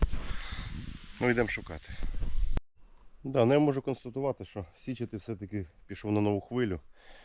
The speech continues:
По грибничкам, які раніше тут я майже не знаходив, а зараз вони непогано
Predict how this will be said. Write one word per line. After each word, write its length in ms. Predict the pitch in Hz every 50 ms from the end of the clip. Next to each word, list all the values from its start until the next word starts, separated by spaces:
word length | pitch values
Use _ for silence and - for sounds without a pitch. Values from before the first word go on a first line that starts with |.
| - - _ - -
По 80 | 110
грибничкам, 540 | 101 107 113 107 120 113 - - - 101 101
які 180 | 98 92 - 101
раніше 400 | 92 98 104 104 - - 104 92
тут 220 | - 104 87 -
я 160 | 104 98 85 - - -
майже 300 | 98 98 98 92 98 95
не 100 | 98 95
знаходив, 500 | 92 104 98 - - 147 135 113 95 90
а 100 | 87 87
зараз 220 | 101 104 104 104
вони 180 | 101 98 92 - - - - - - - - - - - - - -
непогано 600 | 107 101 92 - - 92 95 95 87 85 82 76